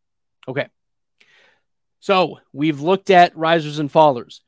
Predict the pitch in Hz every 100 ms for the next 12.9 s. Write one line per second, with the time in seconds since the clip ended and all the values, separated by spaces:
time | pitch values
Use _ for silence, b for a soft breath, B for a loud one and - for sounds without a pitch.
0 | _ 139 147 127 143 180 - 170 160 -
1 | 147 147 - 165 180 190 160 156 185 143
2 | 107 92 _ 143 139 - 160 - 180 147
3 | 131 151 165 165 160 - - 151 160 127
4 | 113 - - 151 147 131 151 - 160 151
5 | 139 135 139 131 113 - 165 175 175 b
6 | b - 139 131 143 151 175 160 139 123
7 | 139 175 160 156 160 156 127 120 151 -
8 | 180 160 139 156 151 143 147 135 - 139
9 | 151 151 b b b _ 160 160 147 151
10 | 147 143 151 143 135 143 147 - 139 139
11 | 160 147 131 143 139 139 143 143 135 135
12 | 147 143 151 139 139 139 131 131